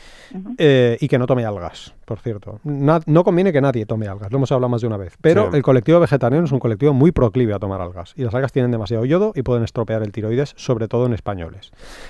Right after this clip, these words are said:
Speaker 2: Entonces, en cuanto a la carnita,
Speaker 1: Ujú.
Speaker 2: no creo que sea perjudicial para la osteoporosis ni para problemas hormonales, que suelen decirlo también, pero hay que mirar la etiqueta y que no tenga más de un gramo de sal por cien gramos. Están obligados a ponerlo en la
Speaker 1: Ah.
Speaker 2: etiqueta. Si
Speaker 1: Ay,
Speaker 2: tiene
Speaker 1: pues lo pone en el Google, ¿eh?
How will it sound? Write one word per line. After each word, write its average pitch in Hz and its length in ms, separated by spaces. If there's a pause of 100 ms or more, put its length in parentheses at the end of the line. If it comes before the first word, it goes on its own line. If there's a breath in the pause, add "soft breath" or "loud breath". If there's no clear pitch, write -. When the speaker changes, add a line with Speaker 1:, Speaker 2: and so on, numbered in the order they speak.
Speaker 2:
Entonces, 139 280
en 127 80
cuanto 131 180
a 135 40
la 127 80
carnita, 131 380
Speaker 1:
Ujú. 220 180
Speaker 2:
no 139 240
creo 139 200
que 123 80
sea 120 200
perjudicial 107 520
para 101 140
la 101 80
osteoporosis 127 580 (140)
ni 117 280
para 95 420
problemas 127 440
hormonales, 127 500
que - 100
suelen 113 200
decirlo 113 300
también, 147 380
pero 170 400
hay 135 100
que 147 100
mirar 127 220
la 120 80
etiqueta 127 460 (420 loud breath)
y 131 80
que 127 140
no 131 120
tenga 151 400
más 131 320
de 151 80
un 147 160
gramo 139 320
de 120 140
sal 180 200
por 113 180
cien 110 180
gramos. 87 340
Están 135 240
obligados 143 500
a 110 60
ponerlo 110 320
en 107 60
la 104 80
Speaker 1:
Ah. - 20
Speaker 2:
etiqueta. 101 460 (420 loud breath)
Si - 180
Speaker 1:
Ay, - 40
Speaker 2:
tiene 151 220
Speaker 1:
pues 151 80
lo 208 100
pone 277 300
en 294 100
el 202 80
Google, 226 420
¿eh? 330 100